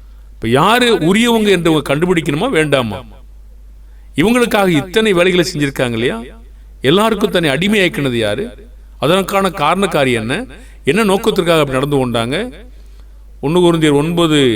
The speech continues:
இருபத்தி ரெண்டுல இருந்து இருபத்தி மூணு, பத்தொன்பதாம் வசனம், இருபத்தி ரெண்டுல இருந்து இருபத்தி மூணு. நான் ஒருவனுக்கும் அடிமைப்படாதவனாயிருந்தும் நான் அதிக ஜனங்களை ஆதாயப்படுத்திக் கொள்ளும்படிக்கு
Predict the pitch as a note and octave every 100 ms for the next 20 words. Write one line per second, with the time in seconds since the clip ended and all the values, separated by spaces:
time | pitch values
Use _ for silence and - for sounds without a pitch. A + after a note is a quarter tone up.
0 | G2+ G#2 D3 E3+ D#3 C#3+ C#3 C3+ C3+ B2+
1 | C3+ B2+ C3+ G#2+ F2+ - - - - -
2 | - - - - C3 - E3+ D#3 C#3 B2+
3 | C3+ E3 B3+ F3+ D3 D#3+ D3 C3+ B2+ B2+
4 | D3 G3 C#3 C3+ - G2 F#2+ - - -
5 | - - - - D3+ D3+ D3 F#3 A#3+ A#3
6 | A3 A#3 A#3 G3 C#3+ F#3 F#3+ D#3+ C#3+ D3+
7 | D#3+ D#3 C3+ A#2 G#2+ G#2 G#2 F#2+ G#2 -
8 | - - - - - C3+ C#3 C3+ D#3+ A3+
9 | A#3+ F#3 F3+ E3 D3+ C3 D3 F#3 F3+ E3+
10 | C#3+ C#3+ C#3+ C3+ C3+ C3 A#2